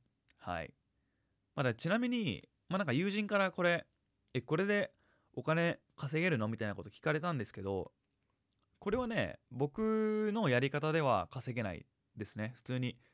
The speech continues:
あの、無料で、あの、特に収益化とかせずに、あの、ただただ書いてるんで、特に、あの、お金もらったりとかしてなくて。でもノート自体は、あの、無料で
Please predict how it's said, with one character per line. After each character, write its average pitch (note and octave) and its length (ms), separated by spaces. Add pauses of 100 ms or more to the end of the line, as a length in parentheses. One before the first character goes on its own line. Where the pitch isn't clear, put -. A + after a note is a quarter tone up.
あ C3+ 100
の、 A#2 80
無 A#2+ 140
料 D3+ 200
で、 D3 160 (880)
あ G2+ 380
の、 F2+ 300
特 - 180
に G2 80
収 C3 240
益 C3 160
化 C#3 100
と - 80
か G2+ 120
せ G#3+ 160
ず G3+ 100
に、 G#3+ 260 (260)
あ G2+ 160
の、 F#2+ 100
た E3 160
だ A2+ 80
た B2+ 140
だ F#2+ 160 (880)
書 C3+ 100
い A#2+ 80
て G2+ 80
る F2+ 120
ん F#2 80
で、 F#2+ 260 (1080)
特 D#3 200
に、 G2+ 120
あ F#2+ 100
の、 E2+ 340 (880)
お B2 80
金 A2 140
も G2+ 100
ら G#2+ 80
っ - 20
た C#3 100
り A#2 40
と G#2 80
か G2 120
し - 100
て G#2+ 60
な F#2+ 100
く - 80
て。 C#2 200 (540)
で G#3 100
も D3+ 100
ノ F#3+ 140
ー - 20
ト D#4+ 100
自 B3 180
体 C3 180
は、 F#2+ 320 (240)
あ A2 140
の、 F#2 300 (420)
無 C3 140
料 G#3 200
で - 280